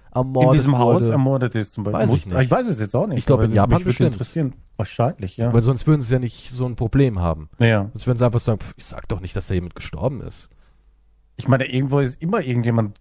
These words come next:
Speaker 2: gestorben quasi. Aber ich weiß nicht, ob, ob du das eigentlich wissen
Speaker 1: Also
Speaker 2: musst.
Speaker 1: wenn man nirgendwo wohnen will, wo jemand gestorben ist, dann kannst du wahrscheinlich viele, viele Wohnungen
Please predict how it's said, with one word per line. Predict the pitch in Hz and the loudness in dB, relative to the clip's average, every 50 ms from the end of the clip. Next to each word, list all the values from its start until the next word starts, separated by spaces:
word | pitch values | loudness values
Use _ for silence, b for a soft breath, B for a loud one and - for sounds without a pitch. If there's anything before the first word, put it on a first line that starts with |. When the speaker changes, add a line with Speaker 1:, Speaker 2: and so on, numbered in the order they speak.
| _ _ | _ _
Speaker 2:
gestorben | - - - - - - - 110 107 104 101 104 101 98 98 - | -12 -12 -12 -14 -8 -4 -2 0 0 0 -2 -2 -4 -6 -8 -10
quasi. | - - - 107 104 104 98 110 117 110 123 131 | -12 -12 -10 -8 -8 -8 -8 -10 -12 -12 -10 -6
Aber | 117 110 110 | -4 -2 0
ich | 98 | 2
weiß | 113 127 131 | 2 2 2
nicht, | 151 135 120 | 2 2 0
ob, | 127 123 - - | 0 -2 -4 -10
ob | - 131 - | -12 -6 -4
du | - 120 | -2 -2
das | 107 104 107 104 107 | -2 -2 -4 -6 -6
eigentlich | 113 110 107 95 95 | -4 -4 -4 -2 0
wissen | 110 127 - - 107 95 92 | -2 -2 0 -2 -4 0 2
Speaker 1:
Also | 127 127 110 131 | 2 4 4 4
Speaker 2:
musst. | 123 | 4
Speaker 1:
wenn | 143 147 151 | 4 4 4
man | 151 147 147 147 147 - | 4 2 2 0 -6 -10
nirgendwo | - 151 156 170 175 175 160 - - 160 139 117 | -4 -2 0 0 0 -2 -4 -2 -2 -2 0 0
wohnen | 131 143 160 165 151 131 117 | 0 -2 -2 -2 -4 -2 2
will, | 120 127 131 123 | 2 2 2 2
wo | 123 | 0
jemand | 117 120 120 120 117 - | -2 -2 -2 -4 -4 -4
gestorben | - - - - 139 135 135 127 117 110 | -6 -6 -4 -2 0 2 0 0 0 -4
ist, | 110 113 110 - - - - | -6 -6 -6 -8 -8 -8 -6
dann | 107 104 | -4 0
kannst | - 120 113 - - - | 0 0 0 0 -2 -4
du | |
wahrscheinlich | 107 104 - - 107 101 101 98 - - - - _ _ _ _ _ _ _ | -4 -2 0 -2 -2 -2 -4 -6 -8 -12 -16 -20 _ _ _ _ _ _ _
viele, | - - - 147 143 131 120 | -18 -12 -8 -2 0 0 0
viele | - - 120 110 101 92 | 0 0 0 0 0 0
Wohnungen | 101 107 110 107 104 104 101 101 98 98 | -2 -6 -6 -6 -8 -8 -10 -10 -12 -14